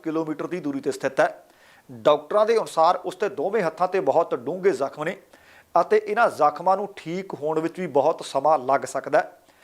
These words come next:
ਦੱਸਿਆ ਗਿਆ ਕਿ ਪਿੰਡ ਦੇ ਤਿੰਨ ਨੌਜਵਾਨਾਂ ਨੇ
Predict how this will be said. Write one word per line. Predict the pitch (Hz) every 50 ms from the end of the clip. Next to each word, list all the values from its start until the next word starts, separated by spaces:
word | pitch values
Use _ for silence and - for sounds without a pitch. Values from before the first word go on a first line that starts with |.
| - _ _ _ _ -
ਦੱਸਿਆ | 135 151 - - - - 185 208 214 208
ਗਿਆ | 180 180 170 175 190
ਕਿ | 185 - 220
ਪਿੰਡ | 214 - - 180 170 170
ਦੇ | 180 - 208 208
ਤਿੰਨ | 208 - - 196 190 196 220
ਨੌਜਵਾਨਾਂ | 202 170 151 135 143 139 143 151 156
ਨੇ | 156 147 -